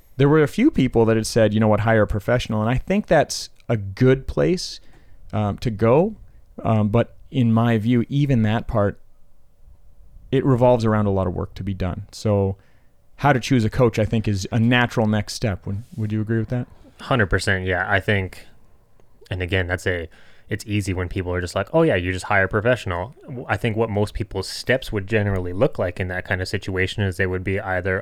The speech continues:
Speaker 2: a referral base, like, "Oh, I had some good success with this guy, you should check him out," and people will go to that just because it's a trusted word, and that's, like, their first step. Or they just go to the gym, look at the board, and be like, "Mm, that one."
Speaker 1: Yeah, well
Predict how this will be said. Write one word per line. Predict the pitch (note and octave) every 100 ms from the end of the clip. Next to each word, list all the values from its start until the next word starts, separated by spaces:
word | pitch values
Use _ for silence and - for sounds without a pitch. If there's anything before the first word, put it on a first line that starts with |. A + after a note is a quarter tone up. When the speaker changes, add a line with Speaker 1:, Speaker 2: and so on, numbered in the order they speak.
| -
Speaker 2:
a | F#2+ F#2
referral | G2+ G2+ - G#2 G2 F2+
base, | F#2 G#2 -
like, | F#2+ F#2
"Oh, | C#3
I | G#2+ F2
had | F#2+
some | - G2
good | G#2
success | A2+ - A2
with | G#2+
this | C3 -
guy, | F#2
you | F2+
should | -
check | G#2+ -
him | F#2+
out," | G2+ A2+
and | F#2
people | A2 G#2
will | F#2+
go | F2 F#2+
to | G2+ G2
that | F#2 F#2+
just | G2 F2+
because | G2 - F2
it's | F2+ -
a |
trusted | - G#2+ F#2 - F2+
word, | F2 E2+ F#2+ G#2 - - - -
and | F#2 F#2
that's, | F2+ -
like, | F#2+
their | G#2 G2+
first | - A2
step. | - A#2+ C3 - - - -
Or | C3 C3 A2
they | G2+
just | G2 -
go | G#2
to | F2+
the | F2
gym, | F2 G#2 F#2 F#2 - -
look | G2+ -
at | F2
the |
board, | F2 F#2+ F2+
and | E2+
be | F2+
like, | F2 F2+
"Mm, | A#2+ G2+ F#2+ F#2 F2+ E2
that | G2 F#2+
one." | F2+ E2+ E2+ - - - - - - - _ -
Speaker 1:
Yeah, | B2+ B2 C#3+ C3 A2+
well | A2+ -